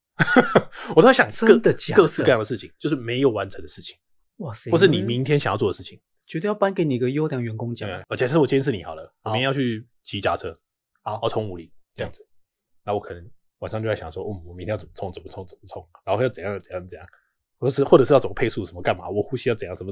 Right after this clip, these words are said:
Speaker 1: 可能，可能这些东西都会成为我当晚的素材，不一定。
Speaker 2: 可是你没办法不去想这种东西吗？
Speaker 1: 呃，如果做梦的话，我没办法控制，但是想的话，你还可能可以跟自己讲说：“啊，就是，就不要想啊，先，现在就是先睡觉啊，干嘛？”你可能要催眠一下自己。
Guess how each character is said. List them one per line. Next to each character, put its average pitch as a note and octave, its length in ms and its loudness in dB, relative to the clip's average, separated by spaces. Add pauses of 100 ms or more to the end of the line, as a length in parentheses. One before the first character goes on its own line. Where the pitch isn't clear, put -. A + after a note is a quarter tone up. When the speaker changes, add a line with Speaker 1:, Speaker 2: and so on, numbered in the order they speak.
(120)
Speaker 1:
可 C3+ 160 2
能， C#3 240 -2 (180)
可 E3 160 8
能 C3 120 2
这 E3 100 4
些 F3 60 8
东 E3 140 4
西 D#3 120 0
都 D#3 100 6
会 D#3 60 6
成 A2+ 180 -4
为 A#2 80 -2
我 G2+ 180 -2
当 A#2 220 2
晚 F#2+ 100 -4
的 E2+ 60 -8
素 - 160 -4
材， - 200 -14
不 - 100 -16
一 E2 40 -16
定。 - 160 -20 (300)
Speaker 2:
可 - 120 -8
是 F3 220 4
你 C#3 200 0
没 A#2+ 140 0
办 D3+ 160 0
法 B2 60 0
不 A2 140 -8
去 C3 120 -8
想 G2 240 -10
这 G2+ 80 -10
种 G2 120 -12
东 F#2 160 -18
西 F#2 120 -18
吗？ - 120 -20 (200)
Speaker 1:
呃， D3+ 80 4
如 F#3+ 100 10
果 A3+ 80 10
做 F#3 180 10
梦 E3 140 6
的 C3 60 2
话， C#3+ 80 6
我 A#2 60 6
没 G#2+ 100 -4
办 G#2 100 -2
法 F#2 60 -4
控 E2+ 180 -14
制， - 240 -14
但 D#3 100 0
是 D#3 260 0 (540)
想 G2+ 360 0
的 A#2+ 80 0
话， C#3 200 8
你 G#2 100 -4
还 G#2+ 200 0
可 B2 180 -8
能 F2 100 -12
可 F2 100 -8
以 G2+ 60 -4
跟 G2+ 320 -6
自 - 100 -8
己 G2+ 60 -4
讲 F2+ 180 -6
说 F#2+ 160 -8
：“啊， E2+ 180 -2
就 G#2 120 -8
是， G2 180 -8 (140)
就 A#2+ 100 -2
不 - 80 -4
要 G2 80 2
想 F2 180 -6
啊， E2 120 -14
先， G#2 180 -6 (100)
现 A2 140 -6
在 A2+ 80 -4
就 A2 60 -12
是 A2+ 100 -6
先 A2 140 -8
睡 G#2 160 -4
觉 F#2 260 -2
啊， E2+ 40 -10
干 F#2 140 -10
嘛？” E2+ 60 -18 (160)
你 G2+ 80 -16
可 A2+ 100 -2
能 A2+ 80 4
要 B2 100 2 (300)
催 - 200 6
眠 G2+ 160 8
一 - 40 0
下 G2+ 80 -2
自 G2 120 -10
己。 - 200 -18